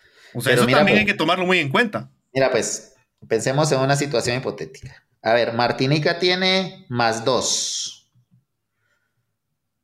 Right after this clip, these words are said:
Speaker 1: Que
Speaker 2: Ah, no,
Speaker 1: Martinica
Speaker 2: no.
Speaker 1: empatando no sube,
Speaker 2: No,
Speaker 1: no
Speaker 2: no,
Speaker 1: sube
Speaker 2: Martinica,
Speaker 1: diferencia.
Speaker 2: perdón. Martinica tiene menos uno. Y Guatemala tiene más uno.
Speaker 1: Ahora, Eric, yo te quiero preguntar esto.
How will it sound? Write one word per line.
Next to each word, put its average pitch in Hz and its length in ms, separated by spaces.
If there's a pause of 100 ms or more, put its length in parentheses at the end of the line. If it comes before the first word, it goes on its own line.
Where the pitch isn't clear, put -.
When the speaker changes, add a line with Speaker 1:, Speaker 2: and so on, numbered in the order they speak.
(240)
Speaker 1:
Que 190 80
Speaker 2:
Ah, 165 100
no, 147 80
Speaker 1:
Martinica 254 280
Speaker 2:
no. - 120
Speaker 1:
empatando 254 500
no 262 120
sube, 254 260
Speaker 2:
No, 233 60
Speaker 1:
no 196 80
Speaker 2:
no, 185 100
Speaker 1:
sube 147 80
Speaker 2:
Martinica, 156 240 (260)
Speaker 1:
diferencia. 185 80
Speaker 2:
perdón. 151 580
Martinica 170 580
tiene 196 220
menos 143 380
uno. 98 400 (2500)
Y 139 100
Guatemala 143 640
tiene 190 300
más 135 260
uno. 104 340 (320)
Speaker 1:
Ahora, 190 240
Eric, 202 200
yo 175 140
te 247 80
quiero 247 200
preguntar 208 380
esto. 226 420